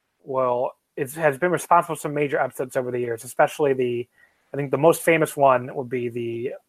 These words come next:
hair-pulling roll-up elimination of Tanahashi in the first round in twenty fifteen in under three minutes. So, <laughs> uh, this is a really famous one. Um,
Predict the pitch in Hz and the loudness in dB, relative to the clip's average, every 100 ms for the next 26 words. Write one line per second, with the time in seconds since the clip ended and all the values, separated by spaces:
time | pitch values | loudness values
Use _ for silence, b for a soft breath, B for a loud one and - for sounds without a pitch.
0 | _ - 156 160 - 165 151 147 151 _ | _ 4 6 6 6 4 6 0 -6 _
1 | b b b 135 147 147 147 139 139 135 | b b b 2 6 6 6 2 -2 -2
2 | 135 127 139 120 156 131 127 131 123 131 | -4 -4 -4 -4 -2 0 0 -2 -2 -6
3 | 120 120 b b b 131 127 - 139 135 | -8 -8 b b b -10 -8 2 2 2
4 | 135 131 123 120 143 127 131 - - 135 | 2 2 0 -4 -4 -4 -6 -8 -10 -8
5 | 117 113 _ _ _ - 139 160 156 143 | -8 -12 _ _ _ -8 2 4 4 2
6 | 156 147 139 113 104 - - - - 127 | 2 0 2 -2 -2 -8 -10 -10 -6 -4
7 | 117 113 - _ _ _ _ - 135 175 | -4 -6 -10 _ _ _ _ 0 4 4
8 | 185 156 190 143 185 160 - 135 123 - | 4 2 2 4 4 4 2 -2 -2 -8
9 | 117 113 117 _ _ _ _ - 123 123 | -12 -12 -16 _ _ _ _ -4 0 2
10 | 120 127 | 0 -8